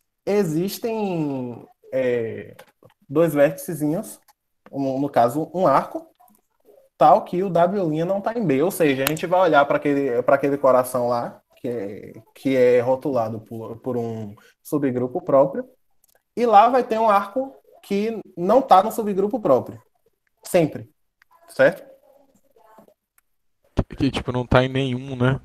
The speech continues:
Speaker 2: Tipo, não tá em
Speaker 1: Sim.
Speaker 2: nenhum subgrupo, né? É, beleza.
Speaker 1: Tipo, mesmo que a gente tenha lá, o, o subgrupo próprio tem, é, cem elementos.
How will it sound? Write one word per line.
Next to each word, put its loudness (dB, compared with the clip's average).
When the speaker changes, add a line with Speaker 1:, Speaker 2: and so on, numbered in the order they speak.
Speaker 2:
Tipo, -12
não -12
tá -2
em 4
Speaker 1:
Sim. 0
Speaker 2:
nenhum -2
subgrupo, -4
né? -4
É, -8
beleza. -16
Speaker 1:
Tipo, -2
mesmo -2
que -4
a -2
gente -6
tenha -2
lá, -2
o, 0
o 0
subgrupo -4
próprio 2
tem, -2
é, -4
cem -2
elementos. -2